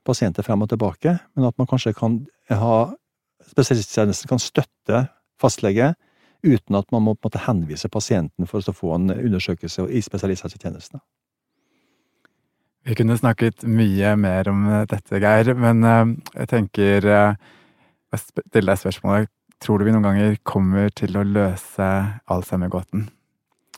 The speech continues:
Speaker 1: Skal du ha ja eller nei, eller kan jeg utdype litt?
Speaker 2: Ja, det kan du utdype litt. <laughs>
Speaker 1: Ja, for, for hvis jeg måtte sagt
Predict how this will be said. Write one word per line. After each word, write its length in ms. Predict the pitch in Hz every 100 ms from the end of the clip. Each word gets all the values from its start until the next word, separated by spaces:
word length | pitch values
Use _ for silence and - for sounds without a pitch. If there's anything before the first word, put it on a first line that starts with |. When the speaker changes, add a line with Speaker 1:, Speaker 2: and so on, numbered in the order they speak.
| _
Speaker 1:
Skal 160 | - 117
du 80 |
ha 80 | 107
ja 80 | 110 101
eller 160 | 107 113
nei, 140 | 147
eller 160 | 180 147
kan 120 | 131
jeg 180 | 131 135
utdype 240 | - 95 107
litt? 420 | 107 _ - - -
Speaker 2:
Ja, 80 | 135
det 120 | 127
kan 100 | 131
du 60 | 135
utdype 260 | 139 127
litt. 160 | 127 - -
<laughs> 100 | -
Speaker 1:
Ja, 160 | 180 - -
for, 160 | 147
for 480 | 147 151 - - 151
hvis 160 | 147 165
jeg 100 | 151
måtte 240 | 156 143 127
sagt 340 | 143 - -